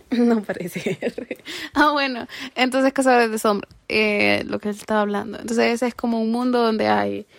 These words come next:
hombres lobo, hay vampiros, hay cazadores de sombras, que estos son los que son mitad humanos, mitad ángeles.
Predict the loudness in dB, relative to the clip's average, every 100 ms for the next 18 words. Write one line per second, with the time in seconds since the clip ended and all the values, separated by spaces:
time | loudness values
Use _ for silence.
0 | -20 _ _ _ -8 -6 -4 2 6 6
1 | 6 4 6 6 4 0 -2 -4 -4 -4
2 | -2 0 2 4 4 2 -2 -2 -4 -4
3 | -4 -2 0 0 0 -2 -2 -4 -2 -2
4 | 0 -2 -4 -4 0 0 -2 -2 0 0
5 | 0 -2 -2 -2 0 2 2 0 2 2
6 | 0